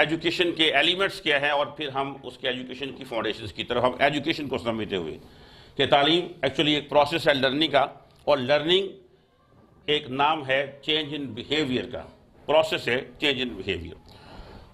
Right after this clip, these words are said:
तो education जो हम दे रहे होते हैं, हम अपने इदारों के अंदर, स्कूल के अंदर, कॉलेजेस के अंदर, यूनिवर्सिटीज़ के अंदर, इसके बेसिक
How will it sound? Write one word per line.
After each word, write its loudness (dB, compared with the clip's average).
तो 2
education 4
जो 6
हम 4
दे 4
रहे 4
होते -2
हैं, 2
हम -2
अपने -2
इदारों 4
के -2
अंदर, 0
स्कूल -4
के 2
अंदर, 2
कॉलेजेस 2
के 2
अंदर, 2
यूनिवर्सिटीज़ 0
के 4
अंदर, 0
इसके -2
बेसिक 0